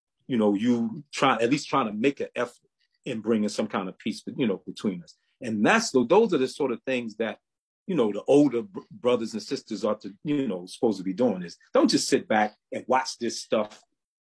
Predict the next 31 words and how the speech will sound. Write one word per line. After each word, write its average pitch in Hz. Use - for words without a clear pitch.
you 220
know, 110
developing, 110
'cause 123
you, 254
you 175
know, 107
you 202
see 196
it -
from, 117
you 165
know, 104
from 110
the 107
beginning. 113
So -
try 185
to 165
nip 139
it 147
in 139
the 131
bud 135
and, 143
and, 151
and, 170
and 180
just -
say 349
something. -